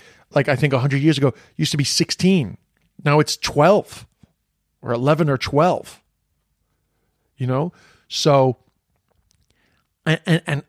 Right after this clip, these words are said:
uh, and definitely as a result of, uh, social media, I guess access to, to things that the teenage brain might find difficult to make sense of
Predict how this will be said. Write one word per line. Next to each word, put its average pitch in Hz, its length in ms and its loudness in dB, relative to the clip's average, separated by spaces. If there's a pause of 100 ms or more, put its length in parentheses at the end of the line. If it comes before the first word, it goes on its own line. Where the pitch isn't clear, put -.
uh, 143 260 -6 (100)
and 131 380 -6
definitely 160 580 0
as 135 160 0
a 131 60 -2
result 123 420 -2
of, 104 340 -10 (440)
uh, 127 180 -4
social 139 360 0
media, 131 520 2 (880)
I 123 140 -4
guess 131 420 -2 (640)
access - 680 0
to, 113 340 -8 (180)
to - 100 -10
things 139 520 0
that 117 200 -2
the 127 80 -2
teenage 139 540 -2
brain 139 320 0 (240)
might 139 260 -2
find 143 300 0
difficult 131 480 -2
to 120 200 -4 (680)
make 139 220 -4
sense 214 400 2
of 120 380 -4